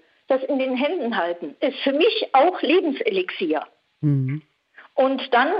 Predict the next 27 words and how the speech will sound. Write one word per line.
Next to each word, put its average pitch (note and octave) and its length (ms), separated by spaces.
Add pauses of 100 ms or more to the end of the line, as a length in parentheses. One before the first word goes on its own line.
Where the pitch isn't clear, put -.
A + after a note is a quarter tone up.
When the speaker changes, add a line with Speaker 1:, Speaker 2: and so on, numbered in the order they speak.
Speaker 1:
äh, C4 360
das - 180
ging D#4 180
bei C4+ 120
mir C#4+ 140
natürlich B3 420
weiter. A3 300
Also A#3 160
ich B3 200
kaufe B3+ 320
heute B3+ 240 (440)
vorwiegend C4+ 600
Bio, C#4 280 (260)
backe C#4 240
mein A#3+ 280
Brot C4 280
seit A3 260
Jahren A#3+ 460
selbst, A#3+ 380 (580)
könnte D#4+ 340
es C#4 140
verkaufen. C4+ 640 (320)
Speaker 2:
<laughs> F#3+ 1040
So C#4+ 260
gut E4 280
ist C#3 160
es. - 160